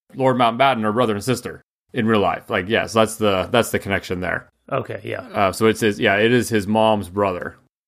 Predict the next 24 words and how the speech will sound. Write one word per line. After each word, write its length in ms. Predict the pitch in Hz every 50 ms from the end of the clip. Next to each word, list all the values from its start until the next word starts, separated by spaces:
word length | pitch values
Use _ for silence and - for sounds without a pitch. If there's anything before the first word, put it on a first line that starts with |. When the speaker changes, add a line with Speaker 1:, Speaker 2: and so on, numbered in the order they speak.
| _ _ _ _ _ -
Speaker 1:
So 160 | - - 165 165
yeah, 100 | 165 147
and 160 | 151 147 143 143
again, 200 | 127 123 113 104
that's, 220 | 120 123 123 -
so 180 | - - 143 131
that 200 | 113 135 139 147
incident 360 | 151 143 147 139 139 127 107
did, 100 | 120 135 131
I 40 | 117
mean, 100 | 120 110
that 320 | 117 117 110 - - -
did 160 | - 123 120
happen. 360 | 110 117 135 139 - 101 90 92
Like, 280 | 95 98 98 - _
the 140 | - 110 104
I 160 | 104 110 113 120
R 120 | 120 123
A 180 | 127 127 120 113
bombed 440 | 104 98 110 107 110 117 117 113
this 180 | 110 113 110 -
dude's 420 | 113 110 117 113 117 113 107 104
boat, 380 | 98 101 120 127 123 117 113 - - - _ _ _ _ -
and 500 | - 101 104 101 104 104 104 104 101